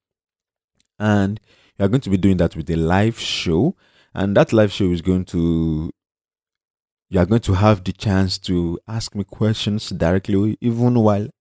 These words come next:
I'm live on the show. You are going to have the chance of getting your voice heard, leaving your questions, and all of that. And we are going to do that together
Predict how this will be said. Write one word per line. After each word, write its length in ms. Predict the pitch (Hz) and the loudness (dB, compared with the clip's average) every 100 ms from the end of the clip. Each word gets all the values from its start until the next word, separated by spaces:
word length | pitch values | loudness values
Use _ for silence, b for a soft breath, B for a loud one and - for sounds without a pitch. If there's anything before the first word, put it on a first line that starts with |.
| _ | _
I'm 220 | 92 87 | -6 0
live 480 | 85 90 98 98 87 | 2 2 2 2 2
on 120 | 80 | -2
the 80 | 80 | -6
show. 360 | 82 - 98 139 b b b b | -6 0 0 -2 b b b b
You 200 | - 95 | -2 2
are 60 | 90 | 4
going 180 | 104 101 | 2 0
to 580 | 95 92 90 90 95 - _ _ _ _ - | 2 2 2 0 -2 -6 _ _ _ _ 0
have 200 | 120 101 | 2 2
the 80 | |
chance 280 | 95 104 98 | 0 0 0
of 340 | 90 82 - - _ 101 | 0 -2 -6 -20 _ -6
getting 300 | 98 127 120 | 0 2 2
your 160 | 107 98 | 2 4
voice 300 | 92 101 101 | 4 2 2
heard, 520 | - 104 95 107 123 - _ _ _ _ _ _ _ _ _ _ _ _ _ | -4 -2 0 0 -4 -14 _ _ _ _ _ _ _ _ _ _ _ _ _
leaving 320 | 107 120 120 | 2 2 4
your 140 | 113 101 | 2 2
questions, 840 | - 107 110 120 120 139 135 - b b b b b b | 2 2 2 -2 -2 -4 -8 -12 b b b b b b
and 120 | 127 | 2
all 120 | 190 | 4
of 140 | 143 87 | 4 4
that. 300 | 95 90 - | 2 2 -2
And 380 | 107 110 120 131 | -4 -2 -2 2
we 80 | 120 | 4
are 80 | 139 | 4
going 140 | 208 | 2
to 80 | - | -2
do 80 | 110 | 0
that 180 | 95 - - | 0 -2 -8
together 760 | 95 90 78 101 104 87 113 | -4 -4 -2 2 4 4 0